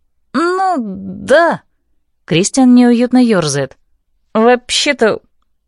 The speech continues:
у меня не девушка, а парень». Он ждёт, что мы испугаемся,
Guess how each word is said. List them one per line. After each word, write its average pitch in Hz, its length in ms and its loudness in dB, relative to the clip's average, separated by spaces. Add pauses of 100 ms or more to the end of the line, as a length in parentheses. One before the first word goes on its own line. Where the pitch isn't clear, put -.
(220)
у - 20 2
меня 214 400 2 (420)
не 202 380 2
девушка, 190 600 0
а 147 120 -4 (260)
парень». 165 420 -2 (1160)
Он 240 180 2
ждёт, 254 260 -2
что - 180 -4
мы 220 140 2
испугаемся, 190 680 -2